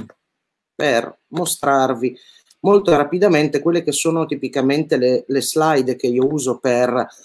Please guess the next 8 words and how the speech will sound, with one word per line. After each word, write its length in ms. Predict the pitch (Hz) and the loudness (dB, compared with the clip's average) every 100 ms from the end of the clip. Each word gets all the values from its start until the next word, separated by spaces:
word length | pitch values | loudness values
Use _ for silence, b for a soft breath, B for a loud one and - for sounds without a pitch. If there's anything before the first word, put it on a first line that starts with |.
| B B - | B B -4
presentare 1000 | 151 139 131 123 156 147 135 117 113 - _ _ | 0 0 0 0 2 2 2 0 -2 -6 _ _
questo, 800 | - 131 113 - - 123 117 110 - | -2 0 0 -2 -2 -2 -2 -4 -6
questo 300 | 139 - - | -6 -4 -2
corso 340 | 151 135 - | -2 0 -2
di 100 | 117 | -4
studi 600 | 113 - 123 104 110 170 - B B B B | -4 -4 -4 -4 -4 -4 -8 B B B B
e 400 | - 180 190 - | 2 2 2 -2
che 340 | - 180 180 | 0 2 2